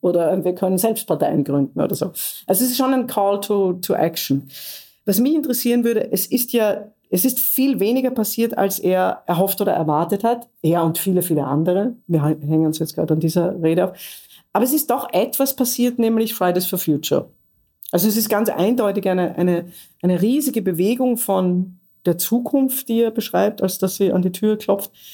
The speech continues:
ähm, passiert seitdem. Ähm, da gibt's ja auch sehr unterschiedliche Ansichten dazu. Denk-, was denkst du? Denkst du, dass diese,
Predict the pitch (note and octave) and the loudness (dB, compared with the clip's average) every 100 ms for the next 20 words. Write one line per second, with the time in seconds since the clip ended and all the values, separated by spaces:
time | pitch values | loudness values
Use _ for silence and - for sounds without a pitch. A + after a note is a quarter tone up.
0 | - - - - G3 F#3+ F#3+ F3+ - - | -20 -20 -6 0 2 2 0 -2 -6 -2
1 | G3 - E3+ D#3 - - - D#3+ D3+ D#3 | 0 2 2 0 -4 -10 -2 -2 0 0
2 | D#3+ A3 C#4 D4+ - _ _ _ _ - | 2 2 0 -2 -10 _ _ _ _ -2
3 | F#3+ F#3+ F#3+ G3 F#3+ F#3+ G3+ - A#3 - | 0 2 2 0 -2 -2 -2 0 0 0
4 | - G3+ - G3 G#3 B3 B3+ A3 G#3 G3 | -2 -2 -2 0 2 2 0 -2 -4 0
5 | G3+ F#3+ G3 - _ _ _ _ - F#3+ | 0 0 -2 -8 _ _ _ _ -8 0
6 | C#4+ D4 - G3 F3+ - A3 B3+ - _ | 2 0 -2 -2 -4 0 0 0 -4 _
7 | _ _ _ _ _ - - _ - F#3+ | _ _ _ _ _ -10 -10 _ 0 2
8 | A#3 A#3 G3+ A3 A#3+ - C4 A#3+ - - | 2 0 0 2 0 0 0 0 -4 -8
9 | - G#3+ A3+ B3+ B3+ B3+ B3+ A3+ G#3+ G#3+ | 0 0 2 0 2 0 0 0 2 2
10 | G3 G3 | 2 0